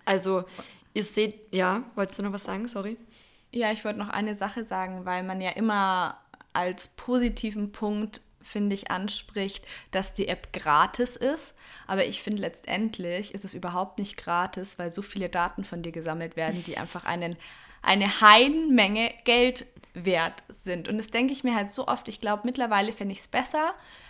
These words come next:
Speaker 2: wenn Apps mehr kosten oder halt überhaupt nicht kostenlos sind und dafür aber nicht deine Daten überall weiterverkauft werden.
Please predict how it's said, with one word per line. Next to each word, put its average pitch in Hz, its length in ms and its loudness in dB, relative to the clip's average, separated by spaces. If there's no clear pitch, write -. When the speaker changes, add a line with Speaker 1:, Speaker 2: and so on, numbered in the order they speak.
Speaker 2:
wenn 208 200 4
Apps - 460 -2
mehr 208 280 0
kosten 247 880 -2
oder 214 180 4
halt 208 160 0
überhaupt 208 440 2
nicht 208 220 0
kostenlos 202 680 -4
sind 240 280 0
und 214 160 2
dafür 208 340 2
aber 208 240 4
nicht - 500 -2
deine 196 200 0
Daten 208 400 0
überall 170 220 -4
weiterverkauft 165 760 -8
werden. 170 340 -6